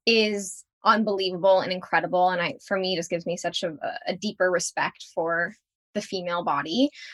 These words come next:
and nature and how brilliant the whole process is. What happens in labor is the cervix, which has remained closed and hard through pregnancy to keep the baby inside, is starting to soften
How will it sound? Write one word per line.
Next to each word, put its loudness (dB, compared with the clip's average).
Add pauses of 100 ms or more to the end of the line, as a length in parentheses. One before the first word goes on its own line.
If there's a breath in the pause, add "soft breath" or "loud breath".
(180 loud breath)
and 2
nature 4
and -4
how 0 (160)
brilliant 0
the 0
whole -2
process -2 (140)
is. 2 (360 loud breath)
What 4
happens 4
in 4
labor 4
is 0
the -6
cervix, 4
which -4
has -4
remained 0 (520 loud breath)
closed 2 (420 loud breath)
and 2 (180)
hard 6
through -6
pregnancy 0
to -2
keep 0 (440)
the -2
baby 0
inside, 0 (640 loud breath)
is 2
starting 4
to -8
soften 0